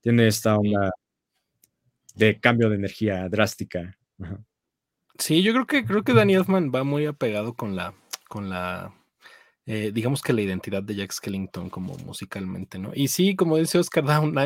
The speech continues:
Speaker 2: un concierto cada Halloween. Este, el año pasado estuvo con Billie Eilish, estaba checando porque creo que este año siempre canta alguien distinto a la canción de Sally, Sally Song.
Speaker 1: Sí.
Speaker 2: Entonces creo que este año iba a ser Phoebe Bridgers, pero voy a checar el dato antes de
Speaker 1: Sí.
Speaker 2: darlo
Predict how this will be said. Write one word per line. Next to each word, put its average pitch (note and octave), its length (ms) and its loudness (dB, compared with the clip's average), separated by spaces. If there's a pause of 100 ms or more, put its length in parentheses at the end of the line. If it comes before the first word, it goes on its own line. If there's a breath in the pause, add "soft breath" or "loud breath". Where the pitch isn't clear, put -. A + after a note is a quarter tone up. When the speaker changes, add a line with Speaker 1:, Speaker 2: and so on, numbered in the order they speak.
Speaker 2:
un D3 140 2
concierto D#3 420 2
cada E3 200 6
Halloween. D#3 540 4 (560 loud breath)
Este, C3+ 480 -2
el C#3 60 0
año F#3 180 2
pasado D#3 300 4
estuvo F3 360 2
con A#2 180 0
Billie B2+ 280 2
Eilish, C3+ 360 -2
estaba C#3+ 300 0
checando C3 440 -4
porque A#2 240 -12
creo B2 160 -6
que - 80 -8
este C#3+ 220 -2
año C#3+ 340 0 (280 soft breath)
siempre G3 420 6
canta E3+ 320 6
alguien D#3+ 420 2 (240)
distinto A2+ 480 -4
a - 20 4
la C3+ 100 2
canción A2+ 340 -6
de A#2 60 -4
Sally, A#2 280 -4 (100)
Sally A#2 360 -4
Song. A#2+ 280 -8 (440 soft breath)
Speaker 1:
Sí. G#2+ 80 -2
Speaker 2:
Entonces C3 320 -4
creo D3+ 160 0
que E3 100 -2
este D#3 180 0
año D3+ 140 4
iba D#3+ 140 2
a C#3 40 2
ser C#3+ 200 2
Phoebe C3+ 320 -2
Bridgers, A#2+ 600 -2
pero G#2+ 280 -4
voy A#2+ 160 -2
a B2+ 80 -2
checar - 320 -8
el A2 160 -2
dato A2 280 -4
antes A2+ 300 -6
de G#2 120 -4
Speaker 1:
Sí. F#2+ 40 -6
Speaker 2:
darlo A2 400 -2